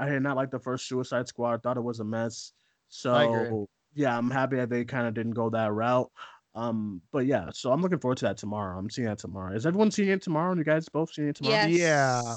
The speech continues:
Speaker 2: but I did wanna answer Connor's question really quick, 'cause I think what he's saying, you know, when he's trying to, you know, um, correlate Birds of Prey with Suicide Squad is because, you know, the sui-,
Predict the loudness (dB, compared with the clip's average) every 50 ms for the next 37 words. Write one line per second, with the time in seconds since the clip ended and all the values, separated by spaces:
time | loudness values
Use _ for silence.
0 | -10 -12 _ 0 4 6 6 6 8 6 6 6 4 2 0 0 0 0 2 2
1 | 0 0 -2 -4 -6 -4 -2 0 0 0 0 -2 -4 -4 -2 0 0 0 -2 -4
2 | -4 -4 -2 0 2 2 2 2 0 0 2 4 4 4 4 0 -4 _ 2 6
3 | 6 6 6 6 0 -6 -2 4 6 6 6 6 4 4 4 4 4 2 0 2
4 | 4 4 4 4 4 0 0 0 -2 -2 0 2 4 4 6 6 4 4 4 2
5 | 0 -2 -6 _ _ _ _ _ _ 0 4 4 4 6 4 4 2 4 6 6
6 | 8 8 6 4 2 2 2 4 6 8 8 8 6 4 2 2 6 6 8 8
7 | 8 6 4 2 0 0 4 6 8 8 8 6 4 0 _ _ _ -20 -20 -20
8 | -20 -20 -20 _ _ 8 10 10 10 10 8 6 4 0 -2 -6 -10 _ _ _
9 | _ _ _ _ _ _ -10 0 4 6 8 8 8 8 6 4 4 4 4 4
10 | 6 4 4 2 -2 -2 4 6 8 8 8 8 6 6 4 4 2 2 2 2
11 | 2 2 4 4 4 4 4 4 4 6 6 8 8 6 4 2 -2 0 6 6
12 | 8 8 6 4 -2 -10 -18 -20 -20 -20 -16 -2 2 6 8 8 8 8 8 6
13 | 2 2 4 4 4 4